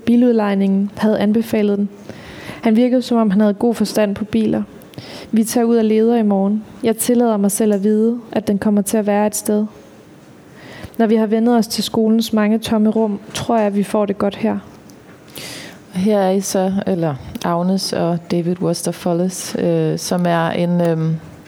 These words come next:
Speaker 2: en f-, altså, jeg ved ikke, om du måske skal forklare, hvem der er. Altså, jeg, jeg har i hvert fald en fornemmelse af, at det er en reference til en af dine yndlingsforfattere.
Speaker 1: Ja, det er det. Øh, det er en, øh, altså, det er et ordspil på David Foster Wallace, som er min yndlingsforfatter.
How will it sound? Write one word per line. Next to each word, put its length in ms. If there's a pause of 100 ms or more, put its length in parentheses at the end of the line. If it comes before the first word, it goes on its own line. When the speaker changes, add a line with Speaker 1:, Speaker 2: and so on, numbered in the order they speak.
(500)
Speaker 2:
en 100
f-, 540 (180)
altså, 240
jeg 140
ved 120
ikke, 300
om 100
du 160
måske 280
skal 160
forklare, 400
hvem 160
der 80
er. 40
Altså, 140
jeg, 160
jeg 140
har 120
i 20
hvert 180
fald 120
en 80
fornemmelse 400
af, 20
at 80
det 60
er 40
en 60
reference 540
til 160
en 100
af 60
dine 180
yndlingsforfattere. 800 (180)
Speaker 1:
Ja, 160 (280)
det 80
er 80
det. 140 (220)
Øh, 300
det 140
er 200
en, 160
øh, 280
altså, 160
det 160
er 40
et 40
ordspil 400
på 260
David 260
Foster 380
Wallace, 540 (100)
som 220
er 60
min 160
yndlingsforfatter. 680